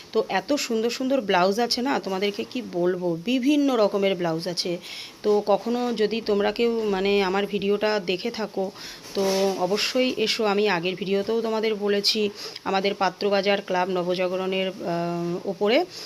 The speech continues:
উম, ব্যাংক অফ বরোদা, তার নিচে কিন্তু আমাদের এই বুটিক সেন্টার, দোকানের নাম হচ্ছে বাহার। তো শুধু ব্লাউজ না, ব্লাউজ তো বিভিন্ন রকমের আছে। আহ, তারপরে হচ্ছে যেমন, আহ, সবটাই বুটিকের,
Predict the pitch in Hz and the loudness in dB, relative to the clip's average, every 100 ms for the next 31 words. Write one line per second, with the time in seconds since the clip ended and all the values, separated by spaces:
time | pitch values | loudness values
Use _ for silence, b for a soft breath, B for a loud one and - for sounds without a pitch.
0 | B B - 180 175 175 180 185 175 196 | B B -4 0 2 2 2 2 2 2
1 | 190 185 190 285 208 190 185 185 202 202 | 2 2 4 2 2 2 2 0 0 0
2 | 202 269 349 196 175 190 190 214 262 185 | 0 0 -2 0 0 0 2 2 0 -4
3 | 190 202 - 170 170 170 165 175 185 196 | -4 -4 -2 0 0 0 0 0 0 2
4 | 208 185 185 202 - 262 190 170 170 170 | 2 0 0 0 0 0 2 0 2 0
5 | 165 B B B B 208 202 240 240 208 | -2 B B B B 0 0 2 0 4
6 | 208 208 226 233 226 233 180 185 254 - | 4 4 4 2 0 0 2 4 2 0
7 | 330 220 202 269 254 226 220 220 196 180 | -2 0 -2 -2 0 0 0 0 0 2
8 | 208 196 - B B B B B - - | 2 2 -2 B B B B B -20 -20
9 | - - 202 208 220 214 220 220 208 208 | -8 2 4 6 6 6 4 4 2 0
10 | 226 202 190 196 202 202 185 180 185 - | 2 2 4 4 4 4 2 0 -2 -2
11 | 214 214 220 208 202 196 214 214 208 | -2 2 2 2 0 -4 2 4 4